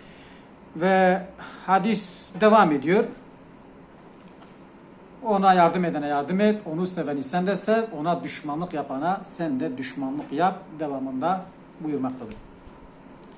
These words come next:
Bu da Hayat-ı Sahabe kitabında geçen bir kaynaktır. Arkadaşlar, biz kaynakları elimizden geldiği kadar anlatmaya çalışıyoruz. Bakıyoruz ki bu kadar kaynağa rağmen birçok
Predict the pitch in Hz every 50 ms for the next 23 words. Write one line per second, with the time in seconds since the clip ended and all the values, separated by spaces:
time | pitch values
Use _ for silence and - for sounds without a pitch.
0 | - - - - - - - - - - - 165 156 165 165 - 156 156 156 151
1 | 156 135 - - 127 131 127 147 147 - - - 139 131 131 131 127 127 117 -
2 | 127 120 123 - - 127 123 123 120 - - 202 - - - - - - - -
3 | - - - - - - - - - 180 185 226 226 208 - - - 180 180 -
4 | - - - - - - - - - - - 208 196 196 196 185 - - - 190
5 | 185 180 175 175 170 170 - 160 151 156 175 180 - 175 156 151 156 147 139 170
6 | 165 147 156 151 139 165 170 - 165 139 143 - - - 139 135 139 - 160 175
7 | 175 185 180 175 180 - 202 190 190 185 - - - - - - - - - -
8 | - - - - - - 226 220 220 254 277 233 208 175 - - 202 190 165 196
9 | 302 - - 220 196 180 175 175 - 175 170 165 170 175 196 190 - 131 127 151
10 | 170 185 214 185 175 262 262 156 - - 175 165 151